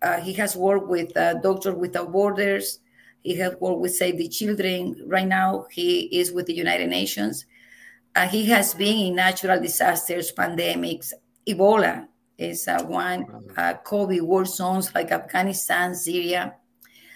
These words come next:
Speaker 1: He has been in displaced communities in African countries. Um, he had a master's degree in environmental management, and because of that, he specializes in water.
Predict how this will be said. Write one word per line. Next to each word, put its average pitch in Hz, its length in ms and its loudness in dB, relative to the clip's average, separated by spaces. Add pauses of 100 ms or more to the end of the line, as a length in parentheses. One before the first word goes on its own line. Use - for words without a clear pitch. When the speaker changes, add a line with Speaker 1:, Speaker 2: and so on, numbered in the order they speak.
(200)
Speaker 1:
He 190 220 -2
has 175 220 2
been 185 180 -2
in 180 100 -2
displaced 175 580 0
communities 170 720 -2
in 165 100 -2
African 170 440 -2
countries. 190 540 -4 (720)
Um, 202 500 6 (840)
he 262 440 2
had 262 240 6
a 220 100 6
master's 202 480 2
degree 247 340 2 (120)
in 208 140 2
environmental 185 640 0
management, 240 720 0 (180)
and 190 140 -2
because 277 480 0
of 247 160 0
that, - 380 0
he 208 340 -2
specializes 202 640 -2
in 180 140 -4
water. 202 460 2